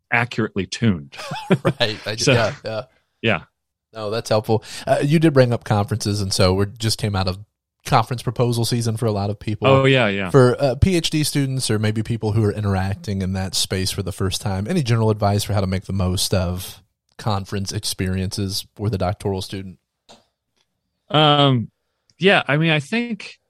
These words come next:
Speaker 1: I would look, I, okay, so there's kind of a utilitarian approach to conferences where you just need to get, you need to get anything in any, you know, S B L, you just need to get something in there.
Speaker 2: Yeah.
Speaker 1: Or maybe for some people, E T S, you just,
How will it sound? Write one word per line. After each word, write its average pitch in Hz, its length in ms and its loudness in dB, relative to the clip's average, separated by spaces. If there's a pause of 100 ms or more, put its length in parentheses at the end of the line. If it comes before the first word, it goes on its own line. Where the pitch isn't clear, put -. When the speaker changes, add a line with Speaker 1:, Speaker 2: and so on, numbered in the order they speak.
(1200)
Speaker 1:
I 143 140 4
would 170 200 4
look, 123 280 2 (320)
I, 127 60 0
okay, 113 320 -4
so 117 160 -2
there's 113 260 0
kind 139 280 0
of 113 80 0
a 110 40 0
utilitarian 101 800 0
approach 95 440 -8
to - 60 -20
conferences 92 680 -6
where 90 120 -6
you 87 80 -6
just 87 220 -8
need 101 160 -2
to 95 80 -6
get, 90 240 -6 (880)
you 110 80 -2
need 113 220 0
to 101 80 -6
get 110 160 -2
anything 107 480 0
in 98 160 -4
any, 95 440 -2
you 98 100 -2
know, 85 140 -4
S 123 200 2
B 123 140 2
L, 104 160 4
you 101 60 0
just 101 180 -6
need 98 60 -6
to 87 60 -8
get 90 140 -10
something 85 460 -8
in 73 120 -16
there. 76 360 -14
Speaker 2:
Yeah. 85 160 -4
Speaker 1:
Or 82 120 -2
maybe 98 240 0
for 90 120 -10
some 95 160 -4
people, 92 240 -6
E 104 100 -2
T 104 220 -4
S, 85 220 -4
you 90 60 -8
just, 90 180 -8